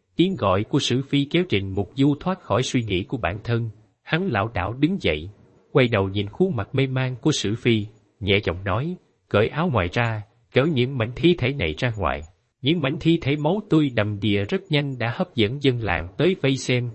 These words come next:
Đám người vây quanh những mảnh thi thể, nhưng không dám đến gần, có điều vì tò mò nên vẫn diễn không được, mà nhìn nhiều vài lần. Trình Mục Du nhỏ giọng dặn dò Sử Phi, "Ngươi đi điều tra một chút,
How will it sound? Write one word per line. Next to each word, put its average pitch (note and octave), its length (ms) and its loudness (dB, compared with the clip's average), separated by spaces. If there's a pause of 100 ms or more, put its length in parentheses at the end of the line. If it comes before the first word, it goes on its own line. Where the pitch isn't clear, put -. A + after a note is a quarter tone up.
(340)
Đám D3 260 0
người F#2 260 2
vây B2+ 220 2
quanh A#2+ 280 0
những C3 200 -4
mảnh B2+ 220 -4
thi D#3+ 180 2
thể, E2+ 280 -2 (400)
nhưng A2+ 340 2 (160)
không C3 280 0
dám E3 220 -2
đến F#3 220 2
gần, E2+ 180 0 (200)
có D#3+ 160 0
điều F2+ 300 2
vì F#2 140 0
tò F#2+ 280 -2
mò D#2 360 -2
nên A#2+ 160 2
vẫn B2 280 0
diễn F2+ 200 -2
không A#2+ 240 -4
được, E2+ 220 -2 (320)
mà G#2 120 0
nhìn G2+ 320 -2
nhiều G2 280 2
vài G2+ 180 2
lần. G2+ 240 -2 (640)
Trình A2+ 160 4
Mục G#2+ 280 0
Du C#3 280 2
nhỏ G2 360 -6
giọng E2+ 240 -2
dặn F2 240 -2
dò D2+ 160 0
Sử F#2+ 300 -4
Phi, A2+ 260 2 (440)
"Ngươi E3 180 4
đi D#3+ 160 2
điều A2+ 180 2
tra C#3+ 200 -2
một F#2+ 260 -6
chút, G#3+ 180 -2